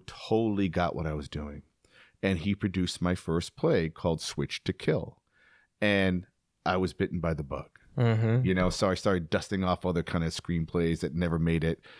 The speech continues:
Speaker 1: and then kind of converted, you know, another one into a, a play,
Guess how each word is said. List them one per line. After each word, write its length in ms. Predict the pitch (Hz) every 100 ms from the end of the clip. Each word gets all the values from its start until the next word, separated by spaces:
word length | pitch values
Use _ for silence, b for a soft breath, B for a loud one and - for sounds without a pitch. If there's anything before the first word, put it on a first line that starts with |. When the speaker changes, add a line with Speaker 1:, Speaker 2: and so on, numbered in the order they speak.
| B B 90
Speaker 1:
and 120 | 87
then 160 | 85 82
kind 240 | - 92
of 60 | 85
converted, 500 | 87 85 85 82 -
you 160 | 98
know, 180 | 87 82
another 260 | 82 87 87
one 220 | 85 85
into 400 | 82 - 85 85
a, 60 | 80
a 160 | 82
play, 480 | 82 87 82 82